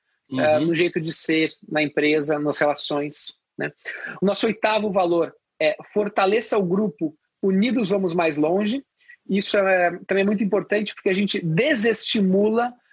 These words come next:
Speaker 1: a competição. Lá é
Speaker 2: Uhum.
Speaker 1: colaboração o nome, é colaboração.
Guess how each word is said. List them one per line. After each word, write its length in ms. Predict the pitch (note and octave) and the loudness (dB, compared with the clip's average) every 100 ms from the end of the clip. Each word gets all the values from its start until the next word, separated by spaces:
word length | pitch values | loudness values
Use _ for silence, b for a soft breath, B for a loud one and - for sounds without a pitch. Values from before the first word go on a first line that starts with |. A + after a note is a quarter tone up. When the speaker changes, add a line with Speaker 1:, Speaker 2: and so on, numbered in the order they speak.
| b | b
Speaker 1:
a 120 | - E3 | -4 -2
competição. 800 | G3 F3 F3+ - - E3+ G3+ A3+ _ _ _ _ - | -2 0 -2 -2 -2 -2 -4 -8 _ _ _ _ -2
Lá 160 | E3 E3+ | 0 0
é 40 | |
Speaker 2:
Uhum. 60 | - F3+ | -2 0
Speaker 1:
colaboração 1160 | A#3 C#4 A#3+ G3+ F3+ F#3+ F3 - - F3+ F3 | 2 2 2 0 0 2 0 -2 -4 -4 -2
o 40 | D#3 | -2
nome, 400 | C#3+ C#3+ D#3 F3 | -2 -2 -6 -10
é 60 | C#3+ | -4
colaboração. 680 | F#3+ F#3 D#3+ D3+ - E3 | 0 0 0 -2 -2 -6